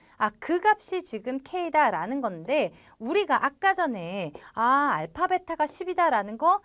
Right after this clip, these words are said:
알 수 있었잖아요. 그쵸? 그러니까 다시 말해서 로그 십이 얼마? K가 된다라고 한 방에 정리가 되네요.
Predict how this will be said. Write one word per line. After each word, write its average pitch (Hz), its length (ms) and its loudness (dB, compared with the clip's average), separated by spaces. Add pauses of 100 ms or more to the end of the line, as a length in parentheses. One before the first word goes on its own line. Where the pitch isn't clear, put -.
(340)
알 175 120 -4
수 - 120 -6
있었잖아요. 185 540 -8
그쵸? - 280 -14 (360)
그러니까 330 380 -2
다시 190 260 -8
말해서 208 580 0 (240)
로그 233 420 -2 (380)
십이 330 680 -4
얼마? 226 420 -2 (200)
K가 403 380 -2
된다라고 247 920 -6
한 262 220 -6
방에 220 400 -6
정리가 160 460 -16
되네요. 151 360 -20